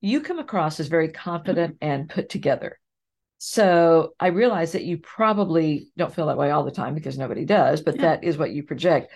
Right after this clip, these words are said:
Speaker 2: Yeah.
Speaker 1: What are some things that, that help you be that kind of
Speaker 2: Confident.
Speaker 1: strong, confident person?
Speaker 2: Because,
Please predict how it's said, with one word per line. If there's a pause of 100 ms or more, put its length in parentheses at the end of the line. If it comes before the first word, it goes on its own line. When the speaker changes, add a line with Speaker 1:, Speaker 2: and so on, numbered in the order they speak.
(140)
Speaker 2:
Yeah. (100)
Speaker 1:
What
are
some
things
that, (100)
that
help
you (720)
be
that (220)
kind
of
Speaker 2:
Confident.
Speaker 1:
strong,
confident (480)
person? (1200)
Speaker 2:
Because,